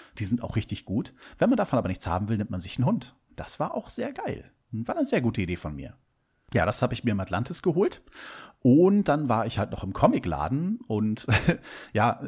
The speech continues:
es ist kein Fehlgriff oder so, nicht, dass ihr das jetzt denkt, aber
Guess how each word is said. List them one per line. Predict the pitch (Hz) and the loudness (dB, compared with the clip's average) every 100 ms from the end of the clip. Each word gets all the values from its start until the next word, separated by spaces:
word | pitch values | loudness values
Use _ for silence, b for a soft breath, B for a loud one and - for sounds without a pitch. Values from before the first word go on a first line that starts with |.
| - | -14
es | - - | -8 -6
ist | - - - | -4 -4 -2
kein | 104 101 | -2 -2
Fehlgriff | - 101 135 139 170 | -2 2 2 2 -2
oder | 135 147 | 0 0
so, | 135 151 190 - | 0 -2 -4 -4
nicht, | 110 - | -6 -6
dass | 104 | -4
ihr | 92 | -2
das | 98 | -2
jetzt | 151 - - | -2 -4 -2
denkt, | 147 196 - | -2 -2 -4
aber | 92 147 214 | -2 -2 -4